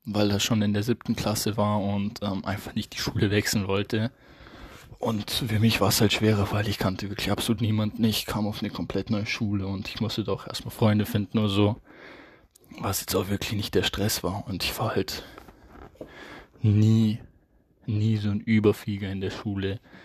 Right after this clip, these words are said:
Genauso wenig war ich halt, ähm, auch schlecht. Ich war halt so ein Zweier-Schüler, Zweier-, Dreier-Schüler. Und zeitgleich habe ich doch mit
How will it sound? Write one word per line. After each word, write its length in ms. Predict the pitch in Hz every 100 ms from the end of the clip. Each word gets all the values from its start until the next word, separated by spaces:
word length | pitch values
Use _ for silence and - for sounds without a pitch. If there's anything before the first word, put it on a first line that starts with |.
| - - - _
Genauso 400 | - 90 90 92
wenig 300 | 92 92 90 - - - -
war 240 | - -
ich 180 | 101 -
halt, 320 | - - -
ähm, 200 | 90 95 - - - - -
auch 220 | 98 -
schlecht. 480 | - - - - -
Ich 160 | - -
war 80 | 87
halt 140 | 98
so 80 | 90
ein 180 | 80 -
Zweier-Schüler, 640 | - - - 101 - -
Zweier-, 380 | - - 92 92
Dreier-Schüler. 680 | - - - - 107 98 104 - - - - - - _ -
Und 220 | 98 95
zeitgleich 540 | 113 113 113 104 -
habe 120 | 107
ich 80 | 104
doch 300 | - 104 -
mit 180 | 101